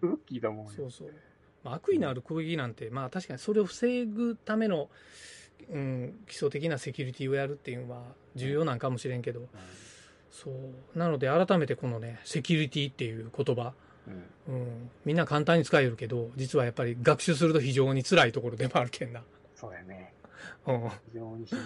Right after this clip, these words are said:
Speaker 1: どい。けど皆さん、あの、人事やと思わずに。
Speaker 2: <laughs> ほやな。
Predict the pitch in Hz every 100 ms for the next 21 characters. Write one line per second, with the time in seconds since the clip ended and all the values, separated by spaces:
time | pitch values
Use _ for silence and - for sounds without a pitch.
0 | 110 107 92 - - - 120 110 117 120
1 | 107 101 101 101 104 101 - 139 127 120
2 | 123 120 98 107 107 98 87 85 - -
3 | - - - - 139 - - - - -
4 | - _ _ - - 175 196 160 - -
5 | - - 151 135 135